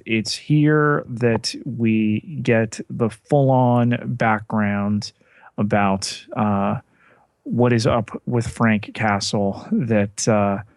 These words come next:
there's the questions about the rhyme and the explanation that w-, it was his daughter's favorite book. And, uh, when he went away to war,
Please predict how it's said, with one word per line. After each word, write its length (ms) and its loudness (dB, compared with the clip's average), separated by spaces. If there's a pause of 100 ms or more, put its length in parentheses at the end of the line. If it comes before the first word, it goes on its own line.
(320)
there's 500 2
the 140 0
questions 840 0
about 400 0 (120)
the 80 -6
rhyme 760 2 (300)
and 240 0
the 340 0
explanation 880 0
that 240 -2
w-, 200 -6
it 200 0
was 240 2
his 240 -2
daughter's 720 2
favorite 640 0
book. 400 -2 (540)
And, 500 4 (300)
uh, 400 -2
when 240 4
he 120 4
went 280 2
away 640 2
to 140 -6
war, 680 0